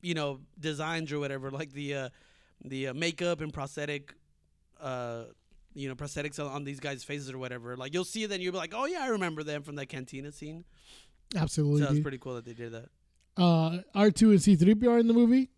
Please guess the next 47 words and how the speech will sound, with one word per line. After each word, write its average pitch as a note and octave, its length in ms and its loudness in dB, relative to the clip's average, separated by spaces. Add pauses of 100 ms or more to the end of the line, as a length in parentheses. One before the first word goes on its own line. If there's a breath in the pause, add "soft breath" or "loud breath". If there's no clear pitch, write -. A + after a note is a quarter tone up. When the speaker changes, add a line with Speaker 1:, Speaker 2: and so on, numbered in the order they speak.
(220)
Speaker 2:
I'm D3+ 60 0
sure F3 180 4
you E3+ 80 6
caught D#3 260 2
them. F3+ 300 2 (1600 loud breath)
And F#3 260 6 (220)
one G3 280 8
of D#4+ 100 6
the A3 120 10
things A3+ 300 4
that F#3+ 120 8
I F#3 100 6
thought E3 220 4
was D3 140 4
super D#3+ 400 4
cool, D3+ 320 2
dude, C#3 400 -2 (500)
a-, D#3+ 220 0
and D#3+ 260 2
when D#3+ 100 2
I F#3+ 140 6
saw E3 220 4
this, D#3 180 4
dude, D#3 200 4
I D#3+ 180 2
was D3+ 240 2
like, C3+ 260 -2 (840 soft breath)
"Dude, E3 360 10
it F#3 80 2
was D#3+ 240 4
insane E3 680 4
that D3+ 140 0
they D#3 120 4
actually D#3+ 360 2
put D#3 200 -2
this D#3 200 2
in D3 120 4
the C#3+ 60 4
movie," C#3+ 400 4
'cause D3 180 2
I've F3 180 4
heard F3 200 4
about F3 300 4
it, F3 100 4
read D3+ 240 2
about D3 300 2
it, C#3+ 160 -2